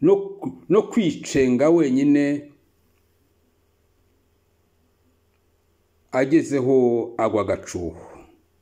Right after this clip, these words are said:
Yibagirwa impamvu ari mu kibuga, aho yagombaga kwitaka, kwitaka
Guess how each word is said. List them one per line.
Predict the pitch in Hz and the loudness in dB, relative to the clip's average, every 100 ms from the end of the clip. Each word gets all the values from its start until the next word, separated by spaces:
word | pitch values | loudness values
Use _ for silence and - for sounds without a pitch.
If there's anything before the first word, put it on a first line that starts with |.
| _ _ _ | _ _ _
Yibagirwa | 117 123 123 110 110 104 107 101 98 - | 0 2 2 -2 -6 -2 0 0 -2 -6
impamvu | 101 92 147 151 123 104 101 - | -6 -2 0 0 0 -2 -4 -2
ari | 127 127 | -2 -2
mu | 110 | -4
kibuga, | - 127 131 131 139 - - _ _ _ _ _ - | -4 -4 0 0 -2 -8 -20 _ _ _ _ _ -4
aho | 123 143 | 0 0
yagombaga | 135 127 123 113 101 98 | 2 0 0 0 -2 -2
kwitaka, | 95 156 127 - 104 - - 127 | -4 0 -2 -2 -6 -6 -12 -8
kwitaka | - 139 85 95 92 90 - 127 131 | -4 -4 -4 -8 -8 -8 -6 -6 -6